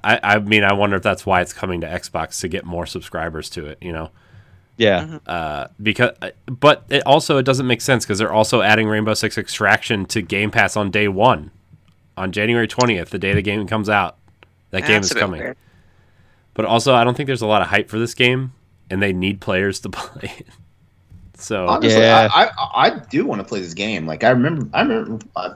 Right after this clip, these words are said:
Speaker 4: I may be one of the few people that were kinda hyped for the game. Like, I do wanna play it.
Speaker 1: I mean, I do wanna play it too. I wasn't gonna buy it, but, like, I wanna play it because it's like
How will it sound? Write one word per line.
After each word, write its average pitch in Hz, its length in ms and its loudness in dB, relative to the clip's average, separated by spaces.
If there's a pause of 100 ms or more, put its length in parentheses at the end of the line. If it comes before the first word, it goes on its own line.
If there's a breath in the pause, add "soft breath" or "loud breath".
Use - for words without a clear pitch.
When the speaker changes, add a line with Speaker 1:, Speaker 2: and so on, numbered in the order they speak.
(120)
Speaker 4:
I 143 80 2
may 165 240 2
be 143 120 4
one 139 140 6
of 113 60 2
the 95 60 0
few 110 220 2
people 107 300 0
that 90 100 2
were 87 100 0
kinda 85 240 -2
hyped - 240 -2
for 80 80 -6
the 80 80 -2
game. 73 380 -2
Like, - 160 0
I 139 60 8
do 139 140 10
wanna 127 140 4
play 110 240 4
it. 67 160 -4 (100)
Speaker 1:
I 123 80 2
mean, 147 180 4
I 135 160 2
do 135 220 2
wanna 143 140 0
play 143 200 2
it 110 100 -2
too. 160 480 4
I 107 120 2
wasn't 123 260 4
gonna 101 140 2
buy 87 320 -2
it, 92 340 -4
but, 110 180 0
like, 101 180 -4
I 107 140 2
wanna 110 240 2
play 113 300 4
it 120 100 2
because 110 280 0
it's 95 160 -4
like 104 220 -2